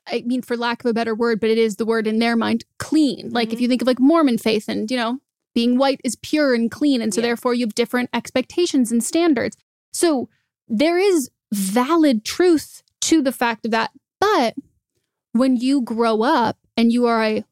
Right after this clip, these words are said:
Speaker 1: white adult, as such as myself,
Speaker 2: Such as the people filming these videos.
Speaker 1: you learn how to wash yourself. You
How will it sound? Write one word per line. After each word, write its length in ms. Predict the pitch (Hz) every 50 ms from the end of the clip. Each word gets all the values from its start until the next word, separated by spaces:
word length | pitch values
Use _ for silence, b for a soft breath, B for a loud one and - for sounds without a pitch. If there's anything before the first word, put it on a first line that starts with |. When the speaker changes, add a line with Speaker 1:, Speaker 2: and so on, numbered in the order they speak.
| _ b b b b b
Speaker 1:
white 240 | - 247 240 226 -
adult, 640 | 226 202 180 233 262 330 339 269 175 - - - - - _ _ -
as 260 | 233 233 226 214 -
such 320 | - - - 247 233 -
as 120 | 247 226 214
myself, 640 | 220 208 208 - - - 403 480 359 254 233 - - - - -
Speaker 2:
Such 300 | - - 226 208 - 208
as 140 | 202 196
the 100 | - 190
people 400 | 185 - 214 202 - 190 185 185
filming 380 | 196 - - 190 185 190 185 180
these 180 | 180 185 185 180
videos. 640 | 190 208 233 220 190 - 110 151 202 208 - - _ _ _ _ _ _ _ _ _
Speaker 1:
you 720 | _ 240 240 240 240 254 262 269 277 277 294 320 339 339 302
learn 480 | 262 233 240 240 240 247 262 285 311 330
how 680 | 311 - - - 320 339 349 302 254 254 285 330 339 - _ _ _ _ _ _ _ _ _ -
to 340 | - - 349 359 359 349 320
wash 540 | 277 277 277 277 320 370 403 370 - - -
yourself. 600 | 302 269 254 240 - - - 233 - - - -
You 140 | 262 302